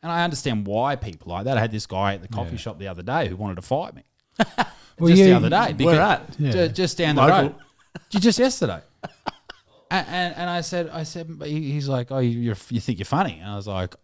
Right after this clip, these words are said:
Speaker 1: "Oh."
Speaker 3: Oh, I'm a comedian, so.
Speaker 1: I, I said, "Mate," I said, "There's, these are jokes, mate." He goes, "Yeah, well, you know, watch out."
Speaker 3: Oh, really?
Speaker 1: Yeah.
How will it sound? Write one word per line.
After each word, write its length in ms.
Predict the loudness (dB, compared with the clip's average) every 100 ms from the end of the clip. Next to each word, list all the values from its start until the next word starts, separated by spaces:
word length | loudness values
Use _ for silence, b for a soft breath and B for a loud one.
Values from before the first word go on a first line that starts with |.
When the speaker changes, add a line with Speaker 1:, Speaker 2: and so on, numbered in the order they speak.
| _
Speaker 1:
"Oh." 260 | -12 -10 -6 2
Speaker 3:
Oh, 60 |
I'm 120 | 2 2
a 40 |
comedian, 400 | 0 0 0 -2
so. 240 | -8 -8 -2
Speaker 1:
I, 160 | 4 4
I 100 | 2
said, 200 | -2 -2
"Mate," 220 | -2 -2
I 80 | -4
said, 220 | -6 -6
"There's, 160 | -6 -6
these 240 | -2 0 2
are 40 |
jokes, 640 | 0 0 -2 -8 -10 -12 -6
mate." 280 | -4 -4 -4
He 100 | -2
goes, 300 | 0 0 0
"Yeah, 140 | -4 -2
well, 460 | 2 2 2 -4 _ _ _
you 140 | -4
know, 140 | -4 -6 -12
watch 300 | -4 -4 0
out." 240 | -2 -2 -8 _ _ 2
Speaker 3:
Oh, 160 | 6 6
really? 240 | 4 0
Speaker 1:
Yeah. 320 | 0 0 0